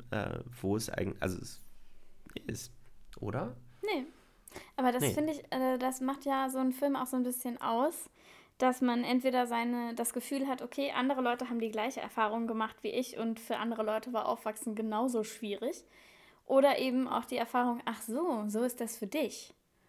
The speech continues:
Speaker 2: Das ist ja eine ganz andere Sichtweise.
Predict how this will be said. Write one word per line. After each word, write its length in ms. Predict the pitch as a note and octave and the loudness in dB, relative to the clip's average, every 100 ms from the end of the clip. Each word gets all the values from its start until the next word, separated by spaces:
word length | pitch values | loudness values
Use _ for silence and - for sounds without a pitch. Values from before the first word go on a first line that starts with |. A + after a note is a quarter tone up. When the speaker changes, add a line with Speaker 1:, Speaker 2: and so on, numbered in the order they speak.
| _ | _
Speaker 2:
Das 200 | - A3+ | -2 0
ist 120 | A3 A3+ | 0 -2
ja 80 | |
eine 160 | G#3 G#3 | 0 0
ganz 300 | A#3+ C4 D#4+ | 0 2 2
andere 400 | - G#3 G#3 G#3 | 0 0 0 0
Sichtweise. 760 | G3+ G#3 - A3 - - - | 0 -6 -2 -2 0 -2 -6